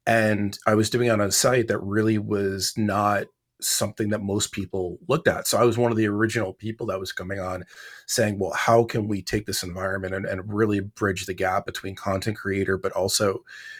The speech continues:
uh, thought leader, and how you use it as a responsibility to showcase things?"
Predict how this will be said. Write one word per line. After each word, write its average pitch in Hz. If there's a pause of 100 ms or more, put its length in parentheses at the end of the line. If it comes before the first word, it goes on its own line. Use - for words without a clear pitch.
(140)
uh, 95
thought 113
leader, 104 (380)
and 98 (500)
how - (100)
you 147
use 117
it 113
as 107
a 110
responsibility 98
to 95
showcase - (480)
things?" 95